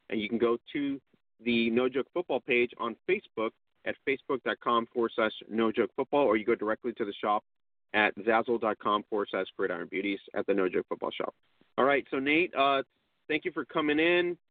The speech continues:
Uh, we are gonna be diving in next week to more W F A schedule. We'll dive into the Super Bowl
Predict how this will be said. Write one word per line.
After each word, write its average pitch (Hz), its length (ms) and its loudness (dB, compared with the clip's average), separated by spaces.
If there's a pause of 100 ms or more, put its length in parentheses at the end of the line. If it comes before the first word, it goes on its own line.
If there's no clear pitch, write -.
(200)
Uh, 127 220 2
we 147 280 2
are 165 80 -2
gonna 143 220 -8
be 131 160 -8
diving 139 400 -6
in 143 240 -8
next 135 220 -10 (100)
week 139 220 -4 (320)
to 135 80 -2
more 143 260 2
W 139 280 0
F 127 120 -4
A 131 160 2
schedule. 160 580 2 (320)
We'll 117 140 -4 (240)
dive 127 220 2
into 131 200 -6
the 107 80 -8 (160)
Super 190 260 0
Bowl 160 420 0